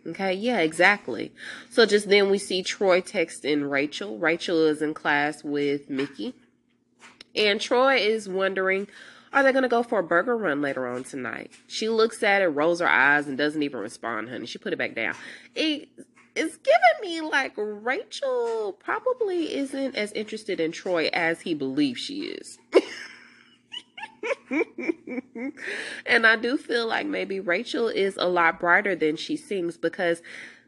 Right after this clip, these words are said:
next thing we know, Missus Friedman is saying how they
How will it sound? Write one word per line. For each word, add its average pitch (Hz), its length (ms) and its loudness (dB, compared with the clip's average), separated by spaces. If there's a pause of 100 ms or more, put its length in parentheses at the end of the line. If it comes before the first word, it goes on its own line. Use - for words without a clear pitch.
(260)
next 220 300 4
thing 190 240 0
we 170 80 2
know, 208 560 -2 (720)
Missus 233 320 4
Friedman 220 680 4
is 175 220 0
saying 175 360 2
how 143 560 4
they 175 600 4